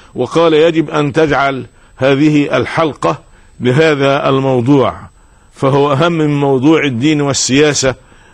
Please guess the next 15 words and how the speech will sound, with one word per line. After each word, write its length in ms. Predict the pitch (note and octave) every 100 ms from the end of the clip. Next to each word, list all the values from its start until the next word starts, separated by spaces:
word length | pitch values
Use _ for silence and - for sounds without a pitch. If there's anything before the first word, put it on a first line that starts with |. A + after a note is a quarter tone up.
| -
إلى 340 | C#3 C#3 C#3 A#2+
آخره. 420 | G2+ C3 A2+ F#2 G#2+ _ _ - _ _ -
وقلت 640 | D#3 E3+ E3+ - A#3+ G3+
له 360 | D#3+ E3 C3+ C3+ - _ - _ _ _ -
إن 240 | D#3+ D3+
الحلقة 1200 | D3 C#3+ C3+ C3+ - - - F3 D#3+ - A#2 A2 -
الف-، 520 | G#2+ G#2+ G#2+ G#2 - - -
الماضية 1080 | G#2+ G#2+ G#2+ G2+ G2+ G#2 G#2+ G#2 C#3 A#2+ A2+ _ - - _ -
كانت 300 | E3 D#3+ D3+ -
تعرضت 640 | C#3 C#3 F3 F3 B2 G2+
لهذا 680 | A2+ C3+ B2+ A2+ A2+ G#2+ - B2
الأمر 440 | A#2+ D3 B2+ F#2 E2 -
في 80 |
الشريعة 520 | - - A#2+ B2+ A#2 A2+
والحياة، 560 | G#2 - B2 A2+ D#2+